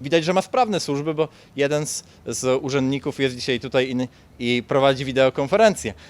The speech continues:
Ale, e, mm, niestety pan minister nie chce się z tymi ludźmi spotkać.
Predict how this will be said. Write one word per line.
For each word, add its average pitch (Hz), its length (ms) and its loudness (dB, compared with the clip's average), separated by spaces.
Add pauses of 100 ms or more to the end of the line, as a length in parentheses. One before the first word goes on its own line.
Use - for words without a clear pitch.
(100)
Ale, 143 400 6
e, 139 540 4
mm, 139 300 -4
niestety 180 580 0 (540)
pan 185 180 2
minister 202 360 2
nie 196 140 4
chce 143 180 -2
się 123 80 -8
z - 60 -12
tymi 101 180 -6
ludźmi 90 300 -12
spotkać. - 400 -16